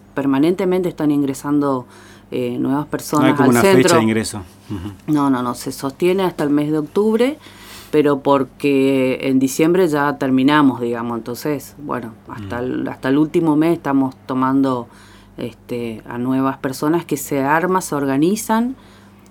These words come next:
Speaker 1: en función de lo que la persona sabe,
Speaker 2: Mm.
Speaker 1: de lo que la persona trae, de sus propios intereses, se respeta mucho los intereses del participante, para armar un proyecto en forma conjunta de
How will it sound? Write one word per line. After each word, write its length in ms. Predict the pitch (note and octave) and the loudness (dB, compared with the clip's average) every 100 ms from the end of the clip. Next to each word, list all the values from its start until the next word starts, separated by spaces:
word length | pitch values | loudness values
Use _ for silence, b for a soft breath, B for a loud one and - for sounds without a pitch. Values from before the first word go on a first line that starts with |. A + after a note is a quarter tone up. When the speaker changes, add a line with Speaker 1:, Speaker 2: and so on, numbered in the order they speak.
| - - - | -20 -20 -2
Speaker 1:
en 180 | D#3+ E3 | 2 2
función 580 | F3 E3 D#3+ E3 D3 C3+ | 2 0 2 2 4 2
de 100 | C3+ | 2
lo 140 | C3 | 0
que 80 | C3+ | 0
la 120 | C3+ | -4
persona 640 | B2+ C3 - G#3+ A3 G3+ | -6 -8 -4 0 0 -2
sabe, 560 | G3 - A3+ B3+ C4+ E4 | -4 2 4 4 2 0
Speaker 2:
Mm. 480 | A2+ F#2+ F2 - - | -8 -12 -16 -20 -6
Speaker 1:
de 80 | D3+ | -2
lo 120 | C#3 | -2
que 80 | C3+ | -2
la 120 | B2+ | -4
persona 480 | B2+ - E3 F3+ F3 | -6 -4 -2 0 0
trae, 520 | G3+ G3 G#3+ A3+ C4+ | 2 2 4 2 0
de 140 | F3 C#3 | -4 -6
sus 180 | C3+ - - | -6 -14 -2
propios 400 | G#3+ B3 A3 F3+ | 4 4 4 2
intereses, 680 | E3+ D#3 D#3 F#3+ G3+ - G3+ | 0 0 2 0 -2 -6 -6
se 140 | - C#3 | -8 -10
respeta 560 | C#3+ C#3 - G3 F#3+ | -10 -14 -4 -4 -2
mucho 520 | E3+ F3+ F#3+ - E3 E3 B B | -2 -2 -4 -4 -6 -6 B B
los 120 | - D3 | -4 -2
intereses 480 | C#3+ C#3 D3 D3 D3 | 0 0 -2 -2 -4
del 120 | C#3+ | -4
participante, 800 | D3 D3 D3 D3+ - G3 G3+ A#3 - B B B B B - | -6 -8 -6 -6 -6 -6 -4 -6 -8 B B B B B -6
para 300 | F#3+ G3 F3+ - - | -2 0 0 -6 -4
armar 500 | F3 F3 E3+ F#3 A3 | 0 2 2 2 4
un 140 | B3+ A3+ | 2 2
proyecto 480 | G3+ F3+ G#3 G#3+ | 2 2 0 0
en 80 | A3 | -4
forma 320 | F#3+ F#3 F#3 F#3 | -2 -4 -4 -4
conjunta 580 | E3+ D#3+ G3 G3+ A3 | -6 -4 -8 -2 -2
de 260 | F#3+ D#3+ C#3+ | 0 0 -2